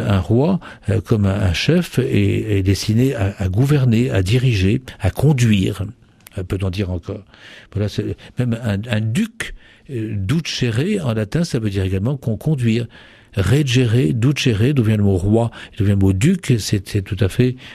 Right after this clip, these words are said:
le même sens. Et donc cela déplut au Seigneur qui demande un roi. Mais le Seigneur dit à Samuel, « Satisfais à tout ce que te dit le peuple, euh,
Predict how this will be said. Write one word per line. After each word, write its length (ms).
le 100
même 160
sens. 520
Et 100
donc 140
cela 200
déplut 340
au 140
Seigneur 420
qui 200
demande 600
un 100
roi. 380
Mais 200
le 120
Seigneur 300
dit 200
à 60
Samuel, « 600
Satisfais 1040
à 100
tout 220
ce 240
que 80
te 220
dit 240
le 120
peuple, 560
euh, 220